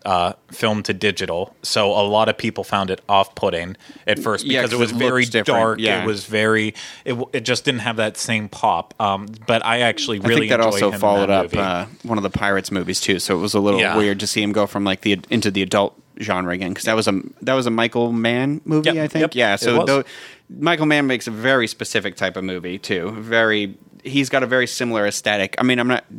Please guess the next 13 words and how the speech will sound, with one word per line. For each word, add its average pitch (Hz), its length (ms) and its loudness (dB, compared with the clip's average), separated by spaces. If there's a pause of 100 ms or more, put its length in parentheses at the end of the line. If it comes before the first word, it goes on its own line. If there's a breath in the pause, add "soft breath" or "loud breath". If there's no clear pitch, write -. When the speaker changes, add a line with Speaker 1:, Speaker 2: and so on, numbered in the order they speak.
Speaker 2:
he's 135 200 0
does 123 180 2
some 107 120 -2
great 120 220 2
movies, 120 540 2
um, 101 460 2
but - 140 -6
they 110 140 4
are 101 60 2
very 101 460 2
intense. - 500 -8 (140)
Speaker 1:
Yeah, 90 200 -4
so 131 400 2